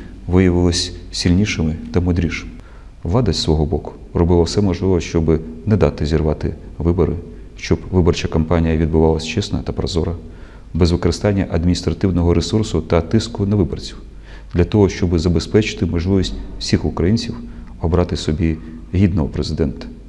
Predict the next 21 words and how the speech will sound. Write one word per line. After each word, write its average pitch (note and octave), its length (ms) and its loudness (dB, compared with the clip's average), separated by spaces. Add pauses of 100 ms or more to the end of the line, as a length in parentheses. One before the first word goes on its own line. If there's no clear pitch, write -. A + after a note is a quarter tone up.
(920)
Сьогодні F#2+ 540 6 (120)
ми F#2 140 4
будуємо E2+ 640 4 (220)
нову D#2 340 4 (340)
європейську E2 580 2
країну, D#2 300 -2 (840)
фундамент E2 440 4
якої E2+ 420 2 (840)
заклали E2+ 500 2 (100)
мільйони D#2+ 360 4
українців, D#2+ 600 0
які E2 260 0
довели, D#2 480 2 (120)
що D#2 280 0
здатні E2+ 380 0
захистити D#2+ 520 -2
свій D#2 220 0
вибір F2+ 320 0 (500)
та - 100 -6
свою D#2 260 0
країну. D2 360 -4